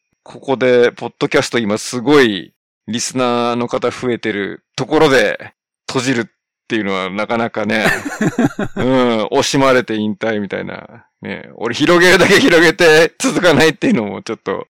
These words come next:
Speaker 1: どうかなと思ったけど、まあそれはそれでネタになるかなみたいなのを一人で悶々としたんだけど。
Speaker 2: <laughs> 悶々としてたんだ。
Speaker 1: まあ、結局大丈夫だったっていうことで。<laughs> いや、冒頭の一人語りね、逆になんか語るだけ語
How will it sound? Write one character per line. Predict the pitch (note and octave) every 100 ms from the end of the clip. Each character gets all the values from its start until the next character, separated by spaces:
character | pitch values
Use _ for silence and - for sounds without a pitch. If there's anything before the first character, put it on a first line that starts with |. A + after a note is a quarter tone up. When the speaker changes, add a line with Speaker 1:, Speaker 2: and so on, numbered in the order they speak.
| _
Speaker 1:
ど | - C3
う |
か | B2
な | G2 G2
と | F#2
思 | F2+
っ |
た | -
け | -
ど、 | -
ま | - -
あ |
そ | - F#2+
れ | G2
は | A#2
そ | A#2+ A#2
れ | A2+
で | A2+
ネ | A2 G#2+
タ | A#2
に | A#2
な |
る | A2+
か | G#2
な | F2+ D#2+
み | F2+
た | E2
い | D2
な | D2
の | -
を |
一 | - -
人 | A2+
で | - - _
悶 | A2 G#2+
々 | G#2+ G2+
と | G#2
し | -
た | G2
ん | F2
だ |
け | E2+
ど。 | E2 D#2 - -
Speaker 2:
<laughs> | G#3 E3
悶 | C#3+ D#3+
々 | D#3+
と | D3
し | C#3+
て | D3
た | D3+
ん |
だ。 | -
Speaker 1:
ま | -
あ、 |
結 | F#3
局 | - E3+ E3+ E3 D#3
大 | E3+ E3
丈 | F3+
夫 | D3+
だ | B2+
っ | A#2
た | B2+
っ | G#2
て | -
い | G#2
う |
こ | G2+
と | G2+ G2
で。 | - - - - B3 E3 -
<laughs> | G3 - - _ _ _
い | G2
や、 |
冒 | F#2+ G2 G#2 C3+
頭 | - C3
の | B2+
一 | B2+ B2+
人 | A#2+
語 | A2+ A2+ G2+
り | E2+ E2
ね、 | E2 G2 F#2+ F2+ F#2
逆 | - F2 - B2
に | C3+
な | B2
ん |
か | C3+ A2
語 | - - G2 C#3+
る | C#3+
だ | C#3+
け | C#3+ C#3+
語 | -